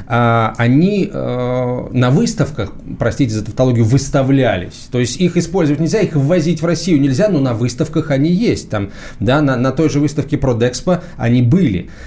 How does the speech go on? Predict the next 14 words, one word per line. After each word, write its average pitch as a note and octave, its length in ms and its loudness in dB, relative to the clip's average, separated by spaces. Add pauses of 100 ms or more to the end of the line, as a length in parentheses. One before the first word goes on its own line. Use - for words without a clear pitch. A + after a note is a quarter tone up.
(140)
И, C3 580 4
эм, G#2 840 0
вот A2+ 240 -6
в-, B2 500 0
вопрос, E3+ 520 0 (720)
будете D3+ 460 4
ли D3+ 80 6
вы D#3+ 160 4
следить B2 340 -2
за A2+ 120 -2
тем, E3+ 200 0
чтобы A2+ 240 -2
вот, A2+ 320 -2
э, C3+ 180 -4